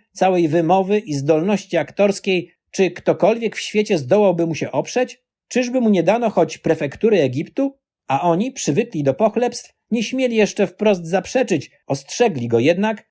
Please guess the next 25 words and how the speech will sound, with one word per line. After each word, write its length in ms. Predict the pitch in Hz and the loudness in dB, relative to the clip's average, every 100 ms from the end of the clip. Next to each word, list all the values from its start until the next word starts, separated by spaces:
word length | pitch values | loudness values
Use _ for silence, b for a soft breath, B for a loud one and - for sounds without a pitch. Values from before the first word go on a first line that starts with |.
| _ | _
że 140 | - 156 | 0 2
zanim 280 | 180 160 147 | 2 0 -2
zdoła 340 | 139 233 175 | 0 2 2
dojść 400 | 165 240 165 127 | 4 2 2 0
do 120 | 127 | -4
forum, 460 | - 262 226 147 151 - _ - | 0 2 4 2 0 -10 _ -2
lud 260 | 254 277 | 0 0
rozerwie 500 | 165 196 185 247 175 | 2 2 2 0 0
go 80 | 170 | -2
na 100 | 160 | -4
szczątki 680 | 147 - 214 202 - 190 190 B - | -6 -4 -2 -2 -4 -6 -6 B -8
i 60 | |
zagrozili, 720 | 127 160 147 147 147 - 151 | 0 2 2 0 -2 -2 -2
że 100 | 131 | 0
jeśli 240 | 151 143 151 | -2 -2 -2
natychmiast 600 | 147 147 233 196 156 - | -2 -2 -6 -4 -4 -4
na 140 | 156 | -6
koń 240 | 147 233 170 | -2 -2 0
nie 140 | 143 | -2
siądzie, 600 | - 240 185 135 156 - _ - | -2 0 2 2 0 -4 _ -6
i 120 | 220 | 0
oni 240 | 254 208 | 2 2
opuszczą 500 | 139 - 139 - 127 | 0 0 -4 -2 -2
go 100 | 120 | 0
także. 420 | 117 113 104 110 | -2 -4 -4 -8